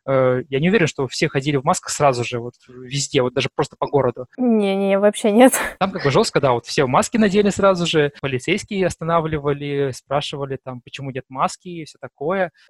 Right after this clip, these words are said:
Speaker 1: Я слышал, какие-то были даже моменты, что в Индии людей били палками за то, что они выходили на улицу, нарушали карантин, там, самоизоляцию.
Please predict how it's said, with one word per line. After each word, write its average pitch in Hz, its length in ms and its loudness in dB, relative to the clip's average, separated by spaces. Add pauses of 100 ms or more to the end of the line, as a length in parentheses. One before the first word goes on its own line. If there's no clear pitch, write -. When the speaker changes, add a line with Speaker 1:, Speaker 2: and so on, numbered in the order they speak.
(100)
Speaker 1:
Я 156 140 -6
слышал, - 220 -8
какие-то 165 240 -10
были 156 180 -8
даже 143 180 -6
моменты, 147 360 -2
что - 180 -4
в 127 100 -4
Индии 139 460 0 (100)
людей 151 480 -4
били 151 380 -6
палками 160 400 0
за 139 100 -8
то, 165 100 -4
что - 120 -4
они 143 140 -2
выходили 147 340 0
на 139 100 -2
улицу, 160 300 -4
нарушали 143 380 -4
карантин, 143 540 -6
там, 170 200 -14 (140)
самоизоляцию. 143 880 -4